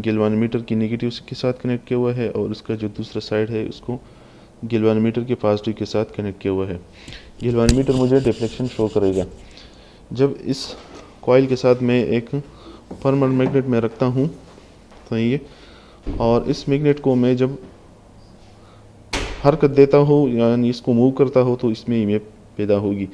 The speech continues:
اگر یہ میگنیٹ یہاں اس کوئل کے ساتھ پڑا رہتا ہے تو جتنی بھی پاورفل میگنیٹک فیلڈ ہوتی ہے اس میں ای ایم ایف جنریٹ نہیں کر سکتا۔ اس کے لیے ای ایم ایف جنریٹ کرنے کے لیے ہم اس میگنیٹ کو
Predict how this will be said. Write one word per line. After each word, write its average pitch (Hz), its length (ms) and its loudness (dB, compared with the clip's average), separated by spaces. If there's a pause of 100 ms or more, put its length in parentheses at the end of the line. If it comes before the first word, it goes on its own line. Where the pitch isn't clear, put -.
(260)
اگر 117 240 2
یہ 139 160 4
میگنیٹ 143 420 2
یہاں 131 320 0
اس - 180 -6
کوئل 123 220 2
کے 123 120 -2
ساتھ 123 320 0 (400)
پڑا 131 240 6
رہتا 131 320 2
ہے 135 160 2 (400)
تو 131 60 -4
جتنی 151 320 -2
بھی 147 400 2
پاورفل 139 400 6
میگنیٹک 127 460 0 (100)
فیلڈ 127 160 2
ہوتی 127 380 2
ہے 131 200 2
اس 123 180 -8
میں 127 160 0 (800)
ای 135 140 -2
ایم 127 80 8
ایف 143 140 8 (560)
جنریٹ 120 460 2
نہیں 107 100 4
کر 98 120 -4
سکتا۔ 92 340 -6 (360)
اس 151 200 -4
کے 143 140 0
لیے 139 280 6 (1400)
ای 127 100 2
ایم 127 100 8
ایف 147 180 6
جنریٹ 143 320 8
کرنے 143 220 6
کے 135 140 0
لیے 131 120 4
ہم 123 280 4
اس - 180 -4
میگنیٹ 120 340 0
کو 131 260 2